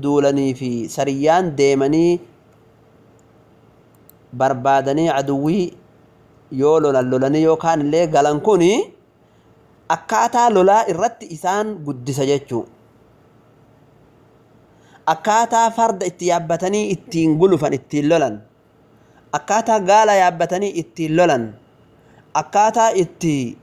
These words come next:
dhawaniitiniin itti rukutan, akkaataa itti socho'an yeroo deemanii fi yeroo taa'anii fi khixxaa lolaa guutuu baratan jechuu.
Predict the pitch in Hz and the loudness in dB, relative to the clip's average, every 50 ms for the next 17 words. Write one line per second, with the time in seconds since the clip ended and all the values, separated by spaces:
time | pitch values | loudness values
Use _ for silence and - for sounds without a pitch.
0 | _ - 185 202 190 170 151 147 147 160 180 175 - 156 147 143 131 117 127 _ | _ 0 2 2 2 0 -2 -4 -4 -6 -8 -8 -10 -12 -14 -14 -14 -16 -16 _
1 | - 156 170 190 170 175 160 160 135 113 98 - _ _ _ _ _ _ _ _ | -4 -2 0 0 0 -2 -2 -2 -2 -4 -4 -10 _ _ _ _ _ _ _ _
2 | _ _ _ _ _ _ _ _ _ _ _ _ _ _ _ _ _ - 156 156 | _ _ _ _ _ _ _ _ _ _ _ _ _ _ _ _ _ -6 -6 -4
3 | - - 202 - 226 214 226 - 214 - - 185 - - 226 226 226 - 202 175 | -2 0 0 2 2 2 2 0 0 -4 -6 -6 -2 -2 -2 -2 -2 -4 -4 -2
4 | 160 156 160 170 185 202 208 196 175 175 170 160 160 156 156 151 147 139 151 147 | -2 0 0 0 2 2 2 2 2 2 2 2 2 2 0 0 -2 -2 -2 -2
5 | 160 180 185 180 185 185 185 160 143 - 143 147 143 135 135 127 131 127 127 123 | -2 0 0 0 0 0 -2 -4 -4 -4 -4 -4 -6 -6 -8 -8 -8 -8 -6 -4
6 | - 185 180 - - 175 180 185 175 156 165 180 190 180 165 151 151 160 160 160 | -4 -6 -6 -4 -2 -2 0 2 2 2 2 2 2 2 0 0 -2 -2 0 0
7 | 196 214 208 175 151 139 131 139 131 135 135 147 139 - - 123 110 | -2 0 0 2 0 0 0 -2 -4 -4 -4 -6 -6 -6 -8 -10 -10